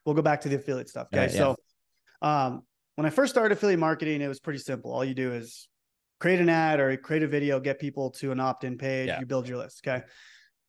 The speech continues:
Speaker 1: As I started looking, I'm like, "Okay, how can I leverage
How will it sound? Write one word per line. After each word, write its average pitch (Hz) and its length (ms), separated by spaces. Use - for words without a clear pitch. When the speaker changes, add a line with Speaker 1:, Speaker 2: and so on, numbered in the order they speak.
Speaker 1:
As 180 260
I 208 80
started 165 360
looking, 165 380
I'm 131 100
like, 120 200
"Okay, 131 360
how 160 220
can 180 200
I 143 120
leverage 139 640